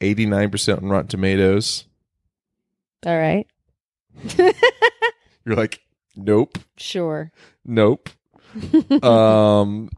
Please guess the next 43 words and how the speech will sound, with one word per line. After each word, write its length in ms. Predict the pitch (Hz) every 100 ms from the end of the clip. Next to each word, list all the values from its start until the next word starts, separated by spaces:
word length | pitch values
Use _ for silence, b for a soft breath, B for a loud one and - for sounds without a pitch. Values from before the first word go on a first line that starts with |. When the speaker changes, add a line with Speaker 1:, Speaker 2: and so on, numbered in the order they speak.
| -
Speaker 1:
here 100 | 147
are 60 |
the 80 | 139
taglines 480 | 127 127 117 113 110
for, 160 | - 104
for 160 | -
The 60 | 101
Usual 240 | 95 98
Suspects. 440 | 92 95 - - -
Ready? 380 | 98 104 131 139
Speaker 2:
Yeah. 240 | - 294 131 _
Speaker 1:
These 120 | 104
ones 140 | 101 90
have 180 | 95
better 200 | - -
ones. 260 | 60 - - b b b b -
This 140 | 123
is 100 | 123
from 180 | - 90
the 60 | 87
movie. 340 | 95 95 90 - _ -
"The 120 | 98
greatest 560 | 104 107 110 110 -
trick 260 | - 110 -
the 80 | 98
devil 400 | 104 101 98 101
ever 180 | 98 98
pulled 520 | 107 101 107 120 131 _ _ _ _ _ _ _ _ -
was 160 | -
to 80 | -
convince 500 | 92 95 98 90 98
the 140 | - 92
world 300 | 92 101 104
he 80 |
didn't 300 | 95 98 113
exist." 680 | 110 - - 131 131 - - 165
Speaker 2:
Oh. 1400 | 175 175 208 233 254 269 269 233 202 175 160 143 139 160 _ _
Speaker 1:
Who 240 | 139 139
is 140 | 127 -
Kaiser 420 | - 117 117 104
Soze? 800 | 101 - 104 101 95 95 87 85
Question 440 | - 110 - 95 90
mark. 480 | 87 80 - -